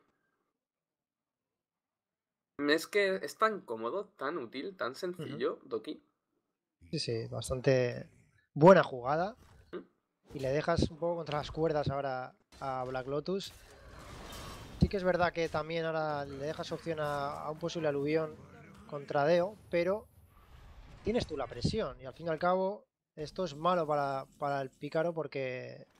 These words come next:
Speaker 2: ya si más cabe con esa Justicar, ese poder de héroe cada, cada turno de cuatro, pues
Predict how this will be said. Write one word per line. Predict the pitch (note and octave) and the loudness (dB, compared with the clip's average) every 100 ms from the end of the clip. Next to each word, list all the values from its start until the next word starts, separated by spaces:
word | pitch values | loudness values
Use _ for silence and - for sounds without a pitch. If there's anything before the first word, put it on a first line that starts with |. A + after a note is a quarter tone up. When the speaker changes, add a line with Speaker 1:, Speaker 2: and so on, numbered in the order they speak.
| _ _ | _ _
Speaker 2:
ya | C#3 C#3 D3 | -6 -2 -2
si | - E3 D3 | 0 -2 0
más | D#3 - | 0 2
cabe | D#3 C#3+ | 2 2
con | C#3 | -2
esa | C#3 C#3 C3 | -2 0 -2
Justicar, | - C#3+ - - D#3 F#3+ - - - - - _ - _ _ _ _ - | -6 -12 -10 -4 -4 -2 -6 -6 -18 -18 -18 _ -20 _ _ _ _ 4
ese | D3 C#3+ C3+ | 4 4 -2
poder | C#3 C3+ C3+ | -6 -6 -4
de | C#3 | -6
héroe | C3+ | -4
cada, | C3 B2+ B2+ | -6 -4 -6
cada | C3 B2+ | -6 -6
turno | D3 D3 D3 | -6 -6 -6
de | C3+ | -4
cuatro, | D3+ D3 D#3+ D#3 | -2 -2 -2 -4
pues | B2+ B2 | -6 -10